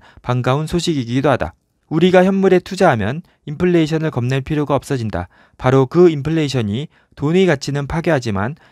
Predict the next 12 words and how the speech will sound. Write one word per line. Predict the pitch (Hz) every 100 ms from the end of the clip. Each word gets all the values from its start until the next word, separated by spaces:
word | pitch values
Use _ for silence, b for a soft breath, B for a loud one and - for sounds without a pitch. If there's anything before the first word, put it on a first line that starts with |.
| b
당신이 | - 139 143 165 175
투자한 | - 185 165 170
현물의 | 190 185 175
가치는 | 139 - 127 160
높여주기 | 127 - 120 120 139
때문이다. | 165 147 101 82 b b b b
결론적으로 | - 170 196 175 131 98 104 - _
우리는 | 127 170 131 117 160 _ _ _
현물에 | - 196 196 202 220
투자하는 | - - 196 185
것 | 180 143
외에는 | 117 127 101 131